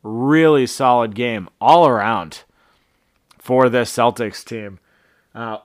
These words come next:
another thing that I do wanna, I do wanna note from this game, turnovers. You know, the Celtics still ended the game with ten, so I'm not gonna say it's a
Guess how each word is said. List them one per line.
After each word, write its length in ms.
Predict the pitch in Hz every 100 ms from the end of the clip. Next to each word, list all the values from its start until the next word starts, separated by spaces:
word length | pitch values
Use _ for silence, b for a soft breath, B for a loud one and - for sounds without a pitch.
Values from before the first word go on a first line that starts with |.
| -
another 480 | 139 147 196 277
thing 260 | 240 233 220
that 80 | 190
I 120 | 139
do 240 | 117 139
wanna, 500 | 160 160 135 107 98 - _ -
I 120 | 113
do 200 | 107 151
wanna 180 | 170 110
note 500 | 90 101 127 - _ _ _ _
from 380 | - 131 123 120
this 180 | 101
game, 440 | - 117 120 87 71 _ _ _ _ -
turnovers. 840 | 156 170 110 80 65 - - - _ _ _ _ _ _ _ _ _ _
You 80 | 120
know, 100 | 123
the 80 | 127
Celtics 320 | 202 247 254
still 320 | - 202 175
ended 240 | 160 156
the 60 | 139
game 260 | 131 143 135
with 140 | 110
ten, 340 | - 127 131
so 100 | 131
I'm 80 | 131
not 120 | 143
gonna 120 | 156 131
say 180 | 151
it's 100 | 139
a 200 | 117 92